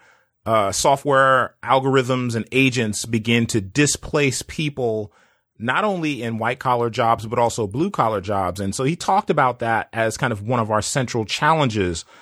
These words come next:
uh, moving forward. And so I'm, I'm glad he's focused on that. However,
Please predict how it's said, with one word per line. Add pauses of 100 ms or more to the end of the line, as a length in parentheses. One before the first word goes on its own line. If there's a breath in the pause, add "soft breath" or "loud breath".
(220 loud breath)
uh,
moving
forward.
And
so
I'm,
I'm
glad
he's
focused
on
that.
However,